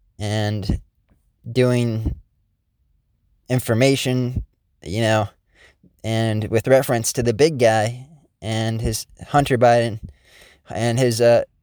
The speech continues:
Hunter Biden's has, this is Hunter Biden's laptop. His, his, his father is the big guy, obviously. The big guy is his father, and his father is in these,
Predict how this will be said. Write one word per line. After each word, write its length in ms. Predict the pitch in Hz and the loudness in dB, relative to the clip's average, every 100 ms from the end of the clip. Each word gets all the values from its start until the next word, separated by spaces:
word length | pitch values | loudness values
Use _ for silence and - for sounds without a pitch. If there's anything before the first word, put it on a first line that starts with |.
| - | -8
Hunter 240 | 143 147 | -4 0
Biden's 480 | 123 135 127 117 - _ 92 82 - | 4 4 4 -2 -6 _ -20 -20 -6
has, 320 | 120 113 - _ _ _ - | -4 -2 -4 _ _ _ -8
this 120 | 135 | -4
is 80 | 139 | 0
Hunter 220 | 160 143 | 0 4
Biden's 320 | 120 131 117 | 6 6 4
laptop. 440 | 123 127 123 117 - | 2 2 4 2 0
His, 280 | 113 107 | -8 -8
his, 320 | - 123 110 87 127 | -6 -6 -6 -6 -8
his 160 | 127 120 | -8 -4
father 440 | - 151 147 127 | 4 4 6 2
is 140 | 104 104 | 0 -4
the 100 | 117 | -2
big 220 | 139 127 | -2 0
guy, 240 | 104 104 | 0 2
obviously. 720 | 104 120 117 107 - 113 127 - - _ _ | 0 -2 -2 -4 -4 -4 -6 -10 -20 _ _
The 80 | 117 | -6
big 280 | 107 131 113 | 0 0 4
guy 400 | 117 120 131 - _ _ _ _ _ _ _ | 4 4 0 -6 _ _ _ _ _ _ _
is 360 | 104 120 113 90 _ _ _ _ _ _ | -6 -4 -6 -10 _ _ _ _ _ _
his 180 | - 127 | -8 2
father, 360 | 135 143 120 95 | 4 4 4 0
and 120 | 113 | -4
his 120 | 110 | -2
father 380 | 127 131 135 127 | 2 4 4 2
is 540 | 92 110 117 117 - _ _ - | 0 -2 -4 -4 -8 _ _ -4
in 180 | 139 160 | -2 0
these, 360 | 135 120 - | 0 0 -4